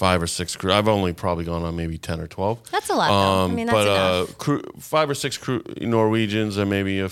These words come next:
Speaker 1: few, uh, Royal Caribbeans.
Speaker 2: And just in the
Speaker 1: Like
Speaker 2: Caribbean area, or did you go on the Med yet, or?
Speaker 1: No, we didn't go to the Mediterranean. We did go, um,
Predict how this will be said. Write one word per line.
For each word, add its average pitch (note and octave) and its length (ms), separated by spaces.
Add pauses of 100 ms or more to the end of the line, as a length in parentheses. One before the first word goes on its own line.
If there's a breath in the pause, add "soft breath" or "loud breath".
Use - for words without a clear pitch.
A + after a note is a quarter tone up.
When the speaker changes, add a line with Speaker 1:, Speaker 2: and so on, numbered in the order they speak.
Speaker 1:
few, F#2+ 160 (120)
uh, F2+ 200 (100)
Royal F#2 140
Caribbeans. F#2 720 (100)
Speaker 2:
And G#3+ 160
just A3 220
in G#3 80
the G3+ 100
Speaker 1:
Like - 60
Speaker 2:
Caribbean A3 320
area, A3+ 400
or G3+ 80
did F3+ 120
you F3+ 160
go F3+ 40
on F3 80
the E3 60 (100)
Med G3+ 100
yet, G3 380
or? D#3+ 240 (160)
Speaker 1:
No, A2+ 260
we F#2 160
didn't B2 160
go C#3+ 100
to C#3+ 80
the C3 60
Mediterranean. G#2 720
We F#2+ 140
did A2+ 260
go, G#2+ 320
um, F#2 480